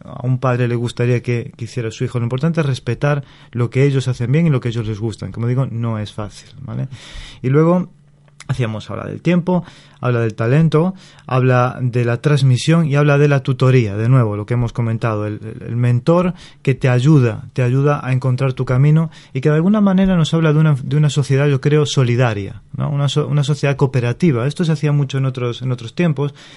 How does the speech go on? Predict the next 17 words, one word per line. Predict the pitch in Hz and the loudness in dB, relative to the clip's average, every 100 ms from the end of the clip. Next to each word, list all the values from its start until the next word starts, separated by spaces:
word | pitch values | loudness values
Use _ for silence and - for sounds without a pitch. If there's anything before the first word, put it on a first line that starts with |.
| - | -6
Ahora | 160 | -2
nuestras | 175 160 147 | 0 0 -2
sociedades | 143 151 135 | 0 0 0
tan | 151 151 | 0 0
competitivas | 131 127 120 - 143 123 | 0 -2 -2 -2 0 0
nos | 123 | -2
cuesta | - 127 135 | -2 -4 -2
un | 123 | -2
poquito | 120 123 120 | -2 -2 -2
más | 120 131 - - - - | -2 -4 -8 -20 -20 -6
el, | 120 120 | -4 -4
el | 123 117 | -4 -2
ayudar, | 113 117 123 123 104 | 0 2 4 4 2
¿no? | 113 135 | -2 -2
a | 113 | -2
los | 110 | -4
demás. | 107 110 101 | -2 -4 -6